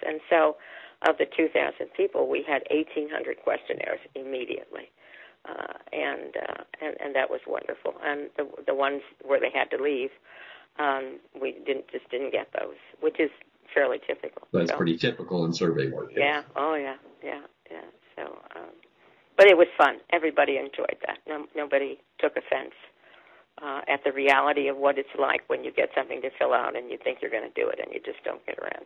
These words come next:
Speaker 1: to it. So it was good. So we had all that.
Speaker 2: So you mentioned that it, it sounds like for many people, uh, there's a certain inhibition about sharing these experiences.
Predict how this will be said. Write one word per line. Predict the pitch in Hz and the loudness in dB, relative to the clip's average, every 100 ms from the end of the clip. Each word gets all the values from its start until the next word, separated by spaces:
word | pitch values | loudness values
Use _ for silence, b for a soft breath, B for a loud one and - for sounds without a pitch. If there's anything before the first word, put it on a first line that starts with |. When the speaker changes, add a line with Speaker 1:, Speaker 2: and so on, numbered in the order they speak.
| - | -6
Speaker 1:
to | - | -6
it. | - - _ - | -6 -12 _ -20
So | 156 B B B B B B B _ | -20 B B B B B B B _
it | - | -4
was | 160 - | 6 10
good. | 180 - | 8 8
So | 160 | 6
we | 156 151 | 8 6
had | 135 | 6
all | 123 - | 6 2
that. | - - - _ _ _ _ _ | -6 -8 -14 _ _ _ _ _
Speaker 2:
So | - | 0
you | 127 147 | 4 4
mentioned | 156 196 196 139 101 | 4 2 0 0 0
that | 95 101 - - - _ _ | 0 0 -2 -14 -20 _ _
it, | 107 92 113 - | 0 2 0 0
it | 104 - | -6 -2
sounds | 175 190 | -2 2
like | 131 - | 0 0
for | 104 | 2
many | 95 107 135 123 | 4 6 4 2
people, | - 95 92 87 87 87 B B B B B _ | 2 0 4 4 6 2 B B B B B _
uh, | 90 87 85 85 | 0 2 2 2
there's | 85 95 92 | 2 2 4
a | |
certain | - 123 98 104 | 2 2 0 0
inhibition | 104 92 - - - 92 | 2 2 2 2 2 0
about | 78 78 69 | 2 0 0
sharing | - - 107 104 82 73 73 - - | 0 2 4 4 2 0 -2 -6 -4
these | 85 85 85 | 2 2 2
experiences. | - - 87 87 98 98 123 127 - | -2 -2 2 4 4 2 2 2 0